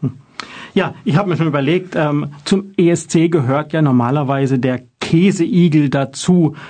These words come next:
Ähm, das ist so das typische Gericht, was die Leute während dem E S C verzehren. Aber ich glaube, es könnte jetzt die Sellerieschaumsuppe werden, oder? Die zum Kult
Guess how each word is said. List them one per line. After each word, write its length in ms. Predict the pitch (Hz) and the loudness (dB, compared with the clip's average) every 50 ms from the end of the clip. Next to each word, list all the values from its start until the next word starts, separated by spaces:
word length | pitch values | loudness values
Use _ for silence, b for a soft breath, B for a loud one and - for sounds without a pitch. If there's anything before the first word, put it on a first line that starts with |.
| B B - | B B -4
Ähm, 200 | 160 147 143 135 | -2 0 0 0
das 120 | 143 139 | 0 -2
ist 120 | 151 - | -4 -4
so 80 | - 160 | -4 -2
das 180 | 151 143 - - | -2 -2 -6 0
typische 320 | - 175 160 165 - - | -2 0 0 0 -4 0
Gericht, 340 | 147 143 135 156 151 - - | 0 0 0 0 -2 -2 -6
was 120 | 147 - | -6 -4
die 100 | - 147 | 0 0
Leute 320 | 127 127 131 135 - - - | 2 2 0 0 -2 -6 -4
während 260 | - 143 127 135 139 135 | -4 -4 -2 2 2 4
dem 420 | 127 127 127 127 127 131 151 - | 4 4 4 4 4 2 2 0
E 140 | 294 160 131 | 2 2 0
S 160 | 131 127 - | 0 -2 -6
C 260 | - - 151 143 139 120 | -4 -2 0 0 0 0
verzehren. 540 | - - 143 - - 175 156 135 143 156 | -2 -4 -6 -4 -2 -2 -2 -2 -2 -2
Aber 160 | 156 156 156 180 | -2 -2 -2 -2
ich 160 | 170 - - | -4 -2 0
glaube, 380 | 170 160 143 156 208 214 269 | 0 0 2 2 2 0 0
es 180 | 233 117 - - | 0 -2 -4 -4
könnte 320 | - 165 160 190 202 269 | -2 0 0 0 2 0
jetzt 320 | 240 170 175 180 - - - | 0 0 0 -2 -4 0 0
die 80 | 233 | 0
Sellerieschaumsuppe 1300 | 220 - 302 311 294 240 165 143 135 - - 147 135 135 - _ _ - - - 170 - - 151 127 117 | 0 2 0 0 0 0 0 -2 -4 -2 -2 -4 -4 -4 -10 _ _ -12 -4 -2 -2 -2 0 -2 -2 0
werden, 360 | 127 127 147 143 139 151 - | 0 0 0 -2 -2 -4 -4
oder? 260 | - 151 160 214 175 | -2 -2 -2 -2 -2
Die 140 | 156 156 151 | 0 0 -2
zum 200 | - - 156 151 | 0 0 0 0
Kult 380 | 151 - - 160 143 127 - | 0 0 0 0 0 0 -4